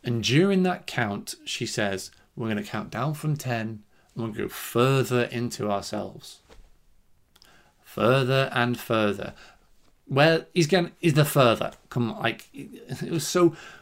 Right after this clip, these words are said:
ham-fistedly, like, written into the, the script. It felt so, like, forced in.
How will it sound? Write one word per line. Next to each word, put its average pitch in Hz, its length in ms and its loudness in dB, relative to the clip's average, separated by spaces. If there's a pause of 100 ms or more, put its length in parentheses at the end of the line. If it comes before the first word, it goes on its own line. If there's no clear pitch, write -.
(120)
ham-fistedly, 139 1040 6
like, 113 180 4
written 139 400 2
into 123 380 2
the, 110 180 2
the 120 140 2
script. - 500 2
It - 140 -4
felt 131 280 2
so, 127 640 2
like, 107 260 -2
forced 123 600 2
in. 120 260 -2